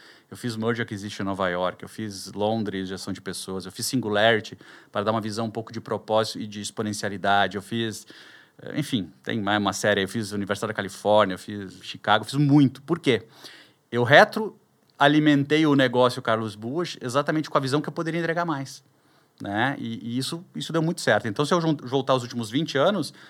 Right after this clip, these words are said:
eu era um jovem do Sul, muito simples, no sentido de conhecimento e de, de financeiro, e nesses vinte anos,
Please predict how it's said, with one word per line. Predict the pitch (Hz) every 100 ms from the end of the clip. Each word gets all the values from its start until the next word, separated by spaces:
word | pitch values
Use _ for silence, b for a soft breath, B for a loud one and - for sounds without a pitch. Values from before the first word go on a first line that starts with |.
| B
eu | 127
era | 131 139
um | 131
jovem | 127 135 170 202 233
do | 135 113
Sul, | - 147 180 202
muito | 127 127
simples, | - 151 185 175 127
no | 123
sentido | - 123 131 127
de | 113 110 95
conhecimento | - 131 131 - 123 120 135 131
e |
de, | 117 -
de | 104 104 98 -
financeiro, | - 127 120 - 127 180 B B B B -
e | 139
nesses | 143 143 127
vinte | 156 233 180
anos, | 151 131 -